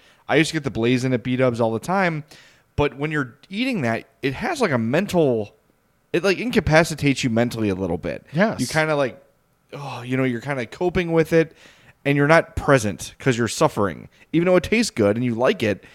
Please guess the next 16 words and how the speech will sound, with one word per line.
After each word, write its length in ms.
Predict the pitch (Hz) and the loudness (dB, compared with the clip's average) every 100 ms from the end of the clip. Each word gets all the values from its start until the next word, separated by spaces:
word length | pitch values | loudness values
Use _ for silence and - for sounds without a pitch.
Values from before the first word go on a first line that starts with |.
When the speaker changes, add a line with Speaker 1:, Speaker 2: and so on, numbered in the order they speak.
| - - | -20 -2
Speaker 1:
it 120 | 131 | -2
still 220 | - 202 | 2 4
is, 140 | 196 151 | 4 4
like, 260 | 143 117 | 2 0
some 240 | 110 156 156 | -4 -2 4
level 220 | 147 135 | 4 6
of 80 | 117 | 4
suffering, 340 | 190 180 147 | 0 0 -2
so 160 | 131 127 | -4 -4
you're 100 | 127 | -2
not 280 | 147 143 - | 0 -2 -4
fully 300 | 151 147 131 | -4 -2 -2
invested 380 | 113 131 135 | 0 -2 -2
in 120 | 113 110 | -6 -6
the 60 | |
conversation. 680 | 98 113 101 - 101 80 76 | -4 -4 -4 -4 -6 -6 -12